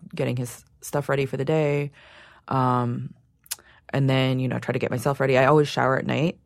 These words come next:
so while he's sleeping, so I can, you know, 'cause otherwise he'll get upset. It's hard because I haven't experienced having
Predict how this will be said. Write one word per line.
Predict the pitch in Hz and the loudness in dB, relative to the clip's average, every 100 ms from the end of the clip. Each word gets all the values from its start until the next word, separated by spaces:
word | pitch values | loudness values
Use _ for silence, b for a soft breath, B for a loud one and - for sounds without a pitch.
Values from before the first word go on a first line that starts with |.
| - | -18
so | - 131 | -8 -4
while | 123 123 | -2 -2
he's | - - | -4 -4
sleeping, | 127 117 156 165 | -2 0 0 0
so | 120 | -2
I | |
can, | 120 117 117 127 - - | -4 -4 -4 -6 -10 -6
you | 131 | -4
know, | 117 | -2
'cause | 139 | 2
otherwise | 135 135 131 | 4 4 2
he'll | 131 | -2
get | 123 - | -2 -4
upset. | - 120 156 - _ B B B B B B B B | -4 -2 -2 -2 _ B B B B B B B B
It's | 156 | -4
hard | - 247 262 156 | -2 2 4 4
because | 151 143 | 0 2
I | 143 | 2
haven't | 139 151 156 - | 2 2 2 0
experienced | - - 175 175 139 | -6 2 2 2 0
having | 131 131 131 - | -4 -2 -2 -4